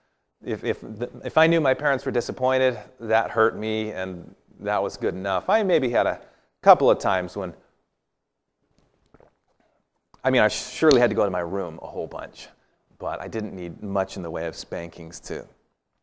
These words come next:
to correct me. But when parents say, "This is gonna hurt me more than it hurts you,"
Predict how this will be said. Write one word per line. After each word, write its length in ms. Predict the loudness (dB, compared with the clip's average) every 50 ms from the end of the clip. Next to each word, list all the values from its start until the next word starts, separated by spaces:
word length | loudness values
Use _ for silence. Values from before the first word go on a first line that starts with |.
| _ _ _ _
to 100 | -20 -20
correct 460 | -10 -6 -4 -2 -2 -2 -4 -6 -12
me. 260 | -16 -16 -16 -16 -18 _ _ _ _ _ _ _ _ _ _ _ _ _ _ _ _ _ _ _ _ _ _ _ _
But 80 | 2
when 140 | 2 2 0
parents 280 | 0 -2 -2 -2 -2 0
say, 220 | 2 2 2 2
"This 240 | 0 -2 -4 -4 -4
is 100 | -6 -4
gonna 200 | -2 -2 -2 -2
hurt 240 | 0 -2 -2 -2 -2
me 100 | -6 -6
more 180 | -4 -2 -2
than 120 | -2 -2 -4
it 60 | -4
hurts 280 | -6 -6 -8 -8 -6
you," 260 | -4 -4 -4 -4 -6